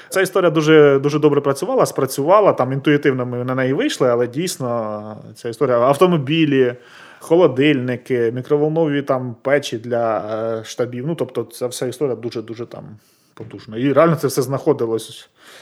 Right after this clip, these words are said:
максимально швидко, і тоді цей відклик був максимально великий. Медикаменти. Ми дуже класно запустили історію.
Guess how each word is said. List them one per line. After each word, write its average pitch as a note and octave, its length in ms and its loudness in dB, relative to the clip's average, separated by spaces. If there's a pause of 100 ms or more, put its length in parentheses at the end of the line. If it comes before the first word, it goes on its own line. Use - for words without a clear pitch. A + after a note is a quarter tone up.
(160)
максимально A#2+ 500 -8
швидко, D3+ 460 -6
і A2 140 -6
тоді A#2+ 320 -10
цей A#2 180 -10
відклик A#2 340 -10
був A#2 180 -8
максимально A#2+ 480 -14
великий. A2+ 480 -10
Медикаменти. D#3+ 580 2
Ми B2+ 80 -6
дуже C#3 280 -4
класно D3 340 2
запустили C3 460 -2
історію. C#3+ 360 0